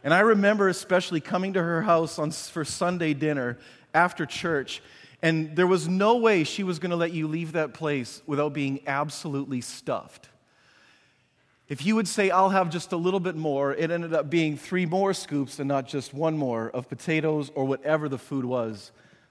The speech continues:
that was on the table. Sometimes I got the feeling like if she could have strapped us down and put I Vs of butter and gravy straight into our veins,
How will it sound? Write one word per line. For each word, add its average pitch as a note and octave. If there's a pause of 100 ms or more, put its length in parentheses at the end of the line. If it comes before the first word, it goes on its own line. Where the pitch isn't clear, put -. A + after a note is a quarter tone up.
that B2+
was B2
on A#2
the A2+
table. G#2 (1040)
Sometimes A#3
I F#3
got G3
the E3+
feeling F#3+
like D3+ (220)
if D#3+
she G#3+
could G3+
have E3+
strapped F3+
us E3+
down D#3+
and C#3+
put F3
I D#3
Vs D#3+
of C3
butter D#3
and C3+
gravy C#3
straight D3+
into C#3+
our C3
veins, C3